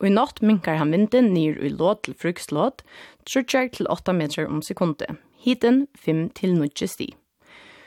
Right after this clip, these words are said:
Og i morgen, veksande vinter av Øsseninge, ur en fruskan låte til fruskan vind om morgenen, fimm til tíggju metrar um sekundið, upp í frískan vind, upp í strjúk,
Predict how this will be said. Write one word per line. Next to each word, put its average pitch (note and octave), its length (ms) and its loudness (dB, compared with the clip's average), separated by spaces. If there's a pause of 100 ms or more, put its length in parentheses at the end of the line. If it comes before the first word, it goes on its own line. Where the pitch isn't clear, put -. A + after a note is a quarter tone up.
(200)
Og D#3 60 0
i D3 40 2
morgen, G3+ 480 4 (380)
veksande F#3+ 520 0
vinter G3 460 2
av - 180 -4
Øsseninge, A3+ 640 4
ur E3 160 0
en D#3+ 220 2
fruskan E3+ 480 -2
låte F3 400 0
til E3+ 160 -6
fruskan D3 480 -2
vind D3 240 0
om C#3 160 4
morgenen, G#3+ 460 2 (260)
fimm C4+ 300 4
til A#3 160 -6
tíggju D#3+ 260 -2
metrar - 260 -4
um - 80 -16
sekundið, A#3 600 0 (440)
upp - 220 -2
í G#3+ 100 2
frískan D#3 480 0
vind, E3 300 2
upp D3+ 160 -6
í C#3+ 80 -4
strjúk, F3+ 560 -2